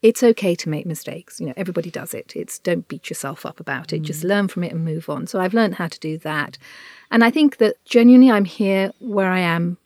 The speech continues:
Speaker 1: you know, it's my third C E O role, because I've learned from the mistakes I made and because I made mistakes. That's, that's part of life. You know, you don't get things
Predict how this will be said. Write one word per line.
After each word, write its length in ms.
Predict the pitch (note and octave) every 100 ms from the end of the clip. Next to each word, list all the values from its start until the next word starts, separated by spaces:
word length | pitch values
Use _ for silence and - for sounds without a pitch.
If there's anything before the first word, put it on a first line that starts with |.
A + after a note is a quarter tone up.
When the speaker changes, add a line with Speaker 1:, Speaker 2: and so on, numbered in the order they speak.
| _
Speaker 1:
you 60 | -
know, 40 | E3+
it's 140 | -
my 100 | F3
third 220 | E3+ F3+
C 260 | - F#3 E3
E 40 |
O 100 | E3
role, 300 | E3 D#3+ E3 - _ _ _ _
because 560 | G3+ - - F#3+ F3+
I've 180 | D#3 E3
learned 280 | E3+ D#3 -
from 120 | E3+
the 40 | D#3+
mistakes 400 | D#3+ E3 - -
I 100 | E3
made 240 | E3 E3
and 100 | F#3
because 280 | G3+ - B3+
I 80 | A#3
made 220 | A#3 A3+
mistakes. 540 | A#3 A#3+ - D#4+ D3+ -
That's, 240 | F#3+ -
that's 260 | - G3+ A3+
part 340 | - G#3+ A3+ A3
of 120 | G3
life. 380 | F#3+ C4 D#3 -
You 60 | F#3+
know, 100 | F3
you 120 | F#3
don't 220 | A3 A3 - _
get 220 | - F3+ -
things 380 | F3 E3+ F3